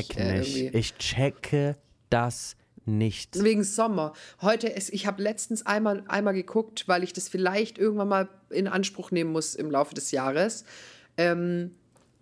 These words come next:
Speaker 2: Katzensitting. So, weißt du?
Speaker 1: Ja, ja.
Speaker 2: Weil ich hab zwar, klar, mein Bruder wohnt drunter mit seiner Frau und den Kindern und so, aber ich, die haben halt auch immer einen straffen Zeitplan wegen den Kids und so.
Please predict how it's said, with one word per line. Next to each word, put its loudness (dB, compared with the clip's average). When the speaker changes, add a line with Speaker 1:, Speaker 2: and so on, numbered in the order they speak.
Speaker 2:
Katzensitting. 0
So, 2
weißt 0
du? 0
Speaker 1:
Ja, 0
ja. -2
Speaker 2:
Weil 2
ich -4
hab -2
zwar, 0
klar, -2
mein -2
Bruder 0
wohnt -4
drunter 2
mit -8
seiner 0
Frau 0
und -4
den -8
Kindern -2
und -2
so, 2
aber 0
ich, -8
die 0
haben 0
halt 0
auch 0
immer -2
einen 0
straffen -4
Zeitplan -2
wegen 0
den -6
Kids -2
und -4
so. 0